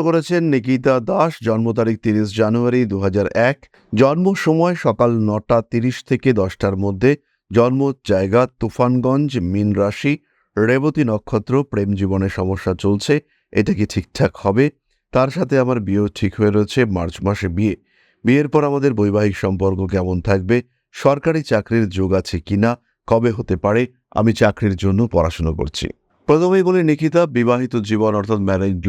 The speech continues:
লাইফ কিংবা প্রি ম্যারিড লাইফ, এই দুটোর ক্ষেত্রেই সমস্যা রয়েছে। এই জায়গাটিতে সমস্যা থাকবে, এটাকে অ্যাকসেপ্ট করে নাও। যার সাথেই বিয়ে হোক না কেন, পরবর্তী বিষয়টি হলো তোমার প্রফেশন।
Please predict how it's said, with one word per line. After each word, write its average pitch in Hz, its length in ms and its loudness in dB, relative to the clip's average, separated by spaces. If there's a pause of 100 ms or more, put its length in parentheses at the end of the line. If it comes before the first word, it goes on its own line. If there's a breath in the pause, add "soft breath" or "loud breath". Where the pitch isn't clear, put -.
(100)
লাইফ 131 200 2 (180)
কিংবা 101 240 0 (100)
প্রি 151 160 0
ম্যারিড 87 380 -2
লাইফ, 104 180 2 (360)
এই 123 140 2
দুটোর 131 320 0
ক্ষেত্রেই 127 440 -2
সমস্যা 85 360 -4
রয়েছে। 78 300 -2 (440)
এই 175 160 4 (220)
জায়গাটিতে 123 540 0
সমস্যা 98 440 -2
থাকবে, 101 380 0 (100)
এটাকে 95 280 0
অ্যাকসেপ্ট 85 380 -4
করে 76 220 -2
নাও। 73 140 -2 (360)
যার 135 220 2
সাথেই 165 320 -2
বিয়ে 95 280 0
হোক 95 180 0
না 95 120 2
কেন, 110 180 0 (400)
পরবর্তী 127 500 2
বিষয়টি 92 460 0
হলো 135 180 0
তোমার 90 300 -2
প্রফেশন। 80 520 -2